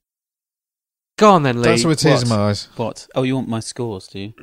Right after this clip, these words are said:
Speaker 1: Give us a score for
Speaker 3: Give me
Speaker 1: the
Speaker 3: the names of the
Speaker 1: Bells of
Speaker 3: episode.
Speaker 1: Saint John.
Speaker 3: Um, I watched that again the other day, and let me just have a quick think about it.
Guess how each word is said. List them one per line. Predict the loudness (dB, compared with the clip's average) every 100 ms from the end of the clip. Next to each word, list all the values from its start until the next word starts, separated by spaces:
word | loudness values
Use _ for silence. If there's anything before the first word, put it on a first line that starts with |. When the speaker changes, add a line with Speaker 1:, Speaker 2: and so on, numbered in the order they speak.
| -14
Speaker 1:
Give | -10 -8
us | -8
a |
score | -8 -2 0 0
for | -2
Speaker 3:
Give | 0
me | 2
Speaker 1:
the | 2
Speaker 3:
the |
names | 2 0 0
of |
the | 0
Speaker 1:
Bells | 2 0
of | 0
Speaker 3:
episode. | -4 -4
Speaker 1:
Saint | -6 -6
John. | -12 -18 -20 _ _ _ _ _ _ _ _ _ _ _ _ _ _ _ _ _ _ _
Speaker 3:
Um, | -12 -10 -8 -8 -8 -8 -6
I | -4
watched | -4 -6
that | -8
again | -4 -2 -2 -4
the | -6
other | -6
day, | -6 -4 -4 -4 -6 -14 _ -14
and | -10 -8 -8 -8 -10 -12 -14 -20 _ _ _ _
let | -14
me | -12
just | -12 -12
have |
a | -16
quick | -14 -16
think | -12 -12
about | -8 -6 -6 -4
it. | -6 -8